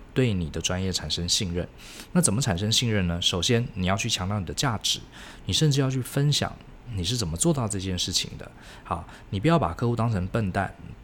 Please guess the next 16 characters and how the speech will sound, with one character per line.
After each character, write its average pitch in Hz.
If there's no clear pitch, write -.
包 113
山 113
包 104
海 98
讲 82
了 87
一 95
堆 110
很 82
空 104
泛 104
的 92
东 90
西， 92
试 127
图， 92